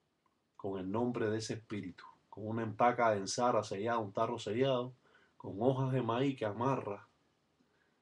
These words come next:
en este caso al enemigo, y puede amarrar al espíritu también.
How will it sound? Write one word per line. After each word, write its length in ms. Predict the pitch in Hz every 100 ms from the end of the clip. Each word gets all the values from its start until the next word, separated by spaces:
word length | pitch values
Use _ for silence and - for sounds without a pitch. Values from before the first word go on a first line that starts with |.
| _ _ -
en 200 | 107 117
este 240 | - 107
caso 400 | 120 127 127 113
al 80 | 101
enemigo, 600 | 98 104 156 175 117 - _ _ _ _ _ _ _ _ _ _ _ _
y 120 | 104
puede 280 | - 107 117
amarrar 480 | 113 110 107 120 120
al 160 | 110 98
espíritu 580 | - - 104 101 92
también. 460 | - 95 90 90